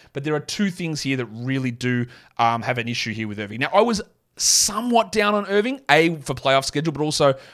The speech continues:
I was a little worried about the assist rate and how that would work alongside Luka. And for the most part, it's been okay.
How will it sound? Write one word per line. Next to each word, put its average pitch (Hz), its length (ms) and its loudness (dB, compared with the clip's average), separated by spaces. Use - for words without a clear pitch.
I 151 60 6
was 165 200 2
a 160 40 -4
little 175 280 2
worried 151 260 6
about 143 220 0
the 123 80 -6
assist - 380 0
rate 131 200 4
and 117 80 -6
how 135 180 4
that 127 160 2
would 117 140 -4
work 120 340 0
alongside 117 480 -2
Luka. 208 400 4
And 202 280 2
for 196 80 -2
the 190 80 0
most 226 320 2
part, 208 380 4
it's 175 180 -6
been 175 340 -2
okay. 147 480 2